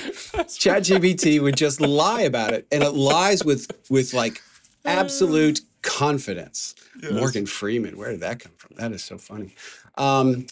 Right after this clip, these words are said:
Speaker 2: but all of that to say that that is a really bad practice, what that faculty member did, 'cause Chat G P T isn't gonna tell you if it wrote it.
Speaker 1: No.
Speaker 2: It'll tell you what you
Speaker 1: No.
Speaker 2: wanna hear.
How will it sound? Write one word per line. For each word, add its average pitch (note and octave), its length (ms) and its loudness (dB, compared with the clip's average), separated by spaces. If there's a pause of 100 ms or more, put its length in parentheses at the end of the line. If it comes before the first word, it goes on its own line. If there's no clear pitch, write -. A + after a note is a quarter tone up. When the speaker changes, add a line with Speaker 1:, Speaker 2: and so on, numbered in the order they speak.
(120)
Speaker 2:
but F3 260 2
all F3 200 4
of D#3 60 0
that C#3 200 2
to B2+ 100 0
say A#2 420 2
that C3 280 0
that D#3+ 180 4
is C3+ 120 2
a B2 80 4
really B2 480 2
bad A2+ 280 0
practice, A2+ 400 -2
what A#2+ 100 -4
that F2+ 160 -4
faculty G2 300 -6
member F2+ 240 -10
did, A#2 400 -2 (320)
'cause - 240 -4
Chat G#3 240 -2
G F3+ 140 0
P D3+ 100 -4
T F3+ 160 0
isn't C3+ 140 0
gonna A#2+ 140 -2
tell C#3 260 0
you A2 180 0
if A2+ 200 -6
it A2+ 160 -2
wrote A2 260 -2
it. - 60 -10
Speaker 1:
No. F#3+ 340 -10
Speaker 2:
It'll A3+ 160 4
tell G#3 160 2
you F3+ 120 4
what E3 120 2
you - 100 -2
Speaker 1:
No. - 20 4
Speaker 2:
wanna G#2+ 160 2
hear. D3+ 460 0